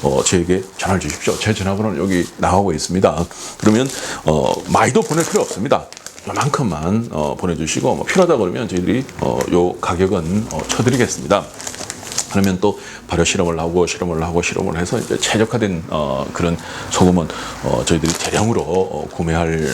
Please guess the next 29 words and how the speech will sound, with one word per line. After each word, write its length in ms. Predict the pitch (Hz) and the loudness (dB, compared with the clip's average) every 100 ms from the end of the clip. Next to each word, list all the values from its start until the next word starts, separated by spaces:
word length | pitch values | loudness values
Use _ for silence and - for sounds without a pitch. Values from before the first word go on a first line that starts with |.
| 55 | -2
어, 100 | 73 | 0
용의가 280 | 82 95 82 | 2 2 2
있습니다. 340 | 76 104 90 - - - | 0 0 0 0 -6 -8
지금 340 | - 135 131 123 107 | -2 0 0 -2 2
요 140 | 135 175 | 4 4
소금도, 580 | 175 165 160 156 160 160 - - | 2 0 2 2 0 -2 -18 -8
어, 220 | 85 78 65 | -2 0 0
저희들이 380 | 92 82 80 73 - - - - - - 95 | -2 0 -2 -2 -8 -16 -16 -16 -16 -6 2
이백 320 | 95 135 - | 6 6 4
킬로를 840 | - 147 82 73 64 64 - 104 82 92 98 | 4 4 4 2 2 0 2 2 2 0 0
뭐, 220 | 78 78 | 2 2
당장 520 | - 95 95 95 82 78 | 2 2 4 2 -2 0
구매를 280 | 98 101 | 2 2
하겠다 260 | 90 90 85 | 0 -4 -2
그러니까 420 | 78 76 117 98 - - - - | -6 -2 -2 -2 -4 -20 -20 -2
이미 180 | 151 143 | 2 4
올해 220 | 120 147 | 4 4
거 120 | 139 - | 2 -4
다 240 | - 95 | -2 0
예약이 280 | 85 85 95 | 2 2 0
됐답니다. 720 | 98 - - - 87 71 82 - - | -4 -6 -8 -2 -2 0 0 0 -6
<laughs> 140 | - | -8
사고 240 | - 160 139 | -2 2 2
싶어도 240 | 143 127 | 0 0
못 100 | 87 | 2
삽니다, 320 | 78 87 82 73 | 0 0 -2 -2
지금. 240 | 85 78 69 92 117 - | -2 -4 0 0 0 -4
예, 100 | 73 67 | -6 0
그래서, 220 | 87 85 | 2 2